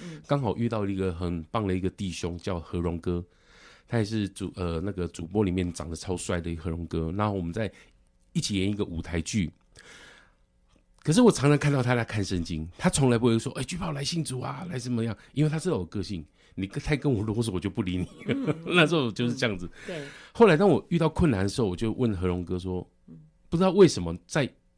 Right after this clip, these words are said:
Speaker 2: 舞台剧的布景后面其实是一个很黑的状况，然后我就想说是谁可以帮我，因为那时候还在拜拜，拜关公，拜妈祖，拜-，我几乎能拜的都拜了。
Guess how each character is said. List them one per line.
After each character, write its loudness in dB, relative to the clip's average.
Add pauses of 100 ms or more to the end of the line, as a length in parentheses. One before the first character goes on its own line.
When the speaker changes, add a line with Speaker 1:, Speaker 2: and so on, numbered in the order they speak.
(560)
Speaker 2:
舞 -2
台 -4
剧 -2
的 -2
布 -2
景 -2
后 -6
面 -2
其 -6
实 -4
是 -2
一 -6
个 -10
很 -16
黑 -4
的 -8
状 -6
况， -12 (1080)
然 2
后 4
我 2
就 2
想 -4
说 -4
是 -6
谁 -6
可 -6
以 -2
帮 -6
我， -4
因 -2
为 -2
那 -2
时 -6
候 -6
还 -8
在 -6
拜 -6
拜， -12 (920)
拜 -2
关 -4
公， 0 (460)
拜 -4 (380)
妈 -10
祖， -12 (640)
拜-， -12
我 -4
几 -2
乎 6
能 6
拜 0
的 4
都 0
拜 -2
了。 -2